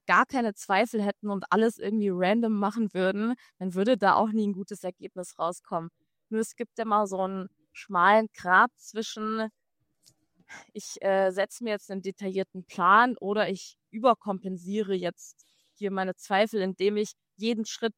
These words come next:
detailliert plane, keine Fehler machen darf, ähm, au-, mich auf jede Kleinigkeit fokussiere. Aber natürlich, ähm, können Selbstzweifel auch dazu beitragen, dass ich vielleicht nicht irgendwie ganz dumme Dinge mache.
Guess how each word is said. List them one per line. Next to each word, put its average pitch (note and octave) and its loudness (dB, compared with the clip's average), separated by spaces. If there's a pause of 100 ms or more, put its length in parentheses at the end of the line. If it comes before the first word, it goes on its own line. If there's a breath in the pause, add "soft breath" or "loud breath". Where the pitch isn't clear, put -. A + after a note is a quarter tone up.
detailliert G3 -2
plane, G3+ 4
keine G#3+ -2
Fehler G#3+ 0
machen G3 -4
darf, F#3+ 4 (460)
ähm, F#3+ -2
au-, A#2 -6
mich G3+ -4
auf G3 -2
jede G#3 -4
Kleinigkeit G3 -2
fokussiere. G3+ -2 (420)
Aber G3 0
natürlich, G#3 -4
ähm, F#3 -6 (460)
können G#3 -4
Selbstzweifel G3+ -2
auch G3 0
dazu G3 -8
beitragen, F#3 -2
dass F3+ -8
ich - -16
vielleicht F3 -2 (240)
nicht - -6
irgendwie F3 -6 (1300)
ganz G3+ -2
dumme G#3 2
Dinge G#3 2
mache. F#3+ 4